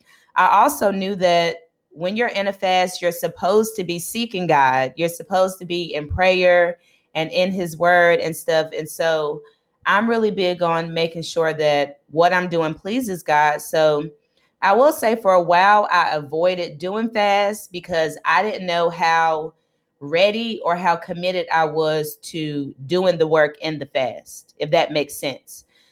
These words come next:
So I didn't wanna just not eat things or just not be on social media and still sitting around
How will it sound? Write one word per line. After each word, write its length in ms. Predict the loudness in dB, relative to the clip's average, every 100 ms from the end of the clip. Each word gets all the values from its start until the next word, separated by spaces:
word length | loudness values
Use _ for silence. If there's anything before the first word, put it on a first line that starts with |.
| _
So 160 | -2 2
I 80 | 2
didn't 240 | 2 -2
wanna 200 | 0 -2
just 360 | 0 0 0 -4
not 320 | -2 0 0 -4
eat 240 | -12 -8
things 440 | -6 -4 -4 -4 -6
or 80 | -6
just 260 | -6 -8
not 380 | -4 -2 -2 -2
be 120 | -8
on 120 | -6 -6
social 400 | -4 -4 -4 -6
media 560 | -4 0 2 2 0 -4
and 440 | -2 -2 -2 -4
still 300 | -8 -2 0
sitting 280 | 0 -4 -4
around 640 | -4 -2 0 0 -2 -6